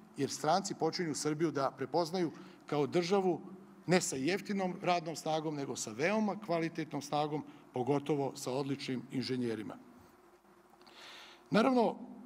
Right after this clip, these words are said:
u narednom periodu, osim direktnih podsticaja i stvaranja boljeg ambijenta za pokretanje novih start-up kompanija iz I K T sektora, naš cilj je i da se vlasnici svih preduzeća, i malih,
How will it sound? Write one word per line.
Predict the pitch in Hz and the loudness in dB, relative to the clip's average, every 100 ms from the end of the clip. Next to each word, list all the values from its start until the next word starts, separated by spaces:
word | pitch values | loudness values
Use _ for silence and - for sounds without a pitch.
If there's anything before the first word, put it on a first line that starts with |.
| - - | -18 -4
u | 190 190 | 0 2
narednom | 185 220 226 196 | 4 4 2 0
periodu, | 180 196 196 139 | 0 2 2 0
osim | 139 - 143 | -6 -6 -2
direktnih | 175 180 - 135 | -2 -2 -6 -6
podsticaja | - 160 - 123 127 113 | 0 0 0 -6 -6 -6
i | 117 | -6
stvaranja | - 151 175 156 | 0 2 2 -2
boljeg | 120 175 160 127 | 0 0 0 0
ambijenta | 143 127 165 170 156 | -2 0 -2 -2 -6
za | 113 127 | -8 -10
pokretanje | - 151 175 165 156 139 131 | -4 -4 -2 -4 -4 -4 -4
novih | 131 165 147 131 | -2 0 0 -2
start-up | - 160 151 147 131 | -2 -2 -2 -4 -4
kompanija | - 110 156 180 180 143 | -6 0 2 4 2 -2
iz | 123 113 - - - - - | -2 -6 -12 -20 -20 -14 -4
I | 170 | 0
K | 156 | 2
T | - 147 | 2 0
sektora, | - 196 196 196 160 - - - - - | 2 0 2 0 0 -2 -18 -20 -14 2
naš | 175 196 - | 2 2 -2
cilj | 214 208 | 0 4
je | 196 170 | 4 4
i | |
da | 143 | -2
se | - 143 | -4 2
vlasnici | 180 196 190 175 - 156 131 - - - - | 2 2 -4 -8 -2 -2 -4 -10 -18 -20 -12
svih | - - 226 220 | -2 2 4 2
preduzeća, | - 143 139 127 139 - 104 | 0 0 2 2 0 0 -6
i | 110 | -4
malih, | 139 185 190 151 | 2 2 2 -2